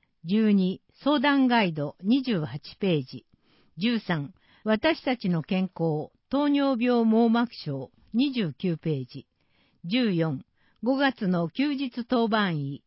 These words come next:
二十九ページ。十五、ホットニュース、三十ページ。十六、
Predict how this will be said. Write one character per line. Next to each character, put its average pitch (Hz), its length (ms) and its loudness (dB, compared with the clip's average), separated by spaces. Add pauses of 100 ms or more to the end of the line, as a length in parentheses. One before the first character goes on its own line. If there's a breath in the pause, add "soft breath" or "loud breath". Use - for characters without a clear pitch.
(120)
二 269 200 -2
十 214 240 -4
九 175 200 -4
ペ 151 260 -4
ー 135 40 -10
ジ。 - 220 -18 (600)
十 214 280 -2
五、 147 280 -8 (280)
ホ 214 80 -2
ッ 208 140 -4
ト 294 100 0
ニ 262 140 6
ュ 214 80 2
ー 151 40 -4
ス、 - 280 -14 (260)
三 240 200 0
十 226 160 -6
ペ 185 300 -4
ー 131 60 -6
ジ。 139 200 -14 (560)
十 220 240 0
六、 180 440 -2